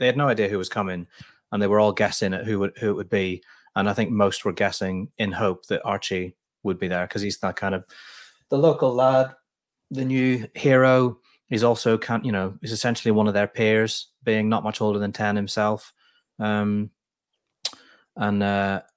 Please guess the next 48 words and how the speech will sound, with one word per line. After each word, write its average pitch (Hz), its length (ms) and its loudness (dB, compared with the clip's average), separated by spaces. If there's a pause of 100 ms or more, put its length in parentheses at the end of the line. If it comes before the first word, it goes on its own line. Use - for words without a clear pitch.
(140)
and 107 120 2
yeah, 107 120 4
they 113 120 4
inst-, 110 200 -2
they 113 80 2
knew 107 180 4
instantly 101 400 -2
when 95 140 -2
they 98 80 -2
walked 98 240 -4
through 107 100 -4
the 95 60 -4
door 95 220 -2
who, 98 420 -4 (380)
who 98 240 -2
Archie 104 320 0
was. 95 340 0 (260)
A - 40 -8
few 113 160 2
of 107 60 6
them 98 120 0
needed 98 220 0
a 90 80 -6 (220)
bit - 120 -2
more 107 200 2
of 92 60 -2
a 101 60 0
reminder 95 440 -2
of 92 100 -6
who 98 220 -4 (180)
Joe 101 140 0
Rodon 98 400 0
was, 95 320 -2 (320)
which 104 160 -4
I 101 40 -2
did 95 160 0
enjoy. 95 500 0 (400)
Um, 95 580 0 (120)
<laughs> - 140 -12
there 123 60 4
was 113 100 4
a, 127 60 4
there 127 160 2
was 139 80 8
a 127 40 2
previous 135 460 2
school 110 240 2
visit, 101 300 0